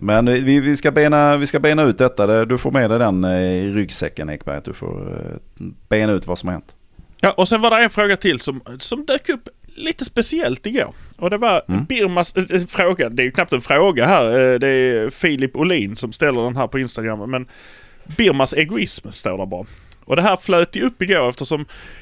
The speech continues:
Speaker 2: Ola Toivonen gjorde en intervju efter i M F F Play, eh, sändningen. Där han säger att, eh, det här är ingen one man show.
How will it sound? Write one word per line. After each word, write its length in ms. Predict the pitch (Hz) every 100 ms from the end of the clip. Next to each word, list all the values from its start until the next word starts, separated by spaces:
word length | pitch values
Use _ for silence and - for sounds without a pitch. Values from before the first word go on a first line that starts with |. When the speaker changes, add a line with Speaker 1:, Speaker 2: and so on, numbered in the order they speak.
| -
Speaker 2:
Ola 220 | 170 170
Toivonen 460 | 160 220 135 120 135
gjorde 200 | 170 190
en 80 | 139
intervju 420 | 139 156 156 117
efter 520 | 147 156 - 98 98
i 200 | 131 120
M 160 | 135 135
F 160 | -
F 240 | 113 - -
Play, 400 | - 131 113 107
eh, 680 | 104 92 92 85 80 98 104
sändningen. 640 | 92 - 107 101 98 95 104 - - - - -
Där 80 | -
han 160 | 135 131
säger 460 | 151 135 113 110
att, 200 | 110 -
eh, 280 | 110 110 110 113 113 - - - -
det 180 | 127 151
här 200 | 165 139
är 40 |
ingen 240 | 165 185
one 340 | 139 165 147 139
man 320 | 143 135 131
show. 520 | - - 160 69 80